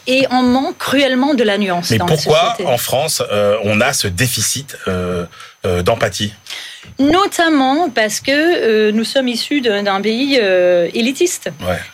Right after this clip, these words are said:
Speaker 1: Euh, et donc, l'élitisme, on est, euh, jugé très tôt, sept, huit ans, euh, on est classé, on se compare, euh, et l'élitisme fait souvent, ça peut,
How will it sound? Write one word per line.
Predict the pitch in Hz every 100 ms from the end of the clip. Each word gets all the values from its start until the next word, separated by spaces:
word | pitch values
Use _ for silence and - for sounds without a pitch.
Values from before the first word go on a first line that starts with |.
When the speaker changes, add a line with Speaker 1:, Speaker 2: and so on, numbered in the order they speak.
| 196
Speaker 1:
Euh, | 190 190 196
et | 214
donc, | 262 285
l'élitisme, | 254 226 233 269 294 294 247
on | 214 208 214
est, | 233 247
euh, | 214 180
jugé | 214 214 240 262 254 185
très | - 175
tôt, | 175 254
sept, | 247 208
huit | - 208 226
ans, | 247 269 262
euh, | 220 196
on | 196
est | 190
classé, | 208 180 - 247 254 247
on | 196
se | -
compare, | 185 208 220 226 233 240 226 196 190 - - -
euh, | 190 185 175
et | - 233 233 - - - _ _ _ -
l'élitisme | 247 269 294 - 339 349 277 240 226
fait | - 269
souvent, | 262 262 233 311
ça | 285 233
peut, | - 320 339